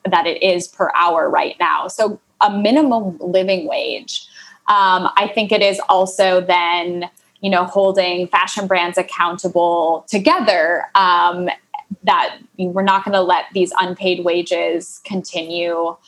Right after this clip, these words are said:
Um, and it's not just liability on the factories,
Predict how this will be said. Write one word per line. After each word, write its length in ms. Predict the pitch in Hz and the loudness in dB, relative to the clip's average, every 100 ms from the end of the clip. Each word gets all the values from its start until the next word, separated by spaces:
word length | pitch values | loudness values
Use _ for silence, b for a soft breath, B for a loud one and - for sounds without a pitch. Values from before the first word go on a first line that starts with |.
| b b - | b b -2
Um, 520 | 190 175 165 165 170 - | 2 4 4 2 0 0
and 140 | 185 | 0
it's 200 | 170 - | -2 -2
not 300 | 190 170 - | 2 2 2
just 400 | - 185 - - _ _ _ _ _ | 0 0 -2 -16 _ _ _ _ _
liability 680 | 240 196 185 190 185 180 180 | 2 4 4 4 4 2 2
on 200 | 165 180 | 2 0
the 60 | 175 | -2
factories, 1040 | - 165 156 - 170 170 165 170 165 - | 0 0 0 -4 -2 0 0 -2 -4 -10